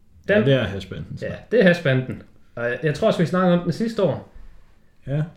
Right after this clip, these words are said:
Speaker 2: Den er virkelig god. Jeg synes
Speaker 1: Ja,
Speaker 2: virkelig,
Speaker 1: ja.
Speaker 2: god. Ikke nok med, at jeg synes, det er en virkelig god sådan julefilm.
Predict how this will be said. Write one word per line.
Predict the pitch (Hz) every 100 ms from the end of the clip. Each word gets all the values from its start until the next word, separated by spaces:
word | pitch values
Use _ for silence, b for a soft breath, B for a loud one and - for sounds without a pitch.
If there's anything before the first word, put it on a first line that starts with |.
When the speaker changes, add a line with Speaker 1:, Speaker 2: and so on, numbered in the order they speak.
| -
Speaker 2:
Den | 165
er | 147
virkelig | 147 113
god. | 101 - - - _ -
Jeg | 175
synes | 185
Speaker 1:
Ja, |
Speaker 2:
virkelig, | 214 180 131
Speaker 1:
ja. |
Speaker 2:
god. | 143 b b b b b b b -
Ikke | 262 247
nok | 220 220
med, | 202 208 202 -
at | 151 135
jeg | 139
synes, | 170
det | 170 139
er |
en | 147
virkelig | 170 139
god | 139 -
sådan | - 110
julefilm. | 117 190 247 - 147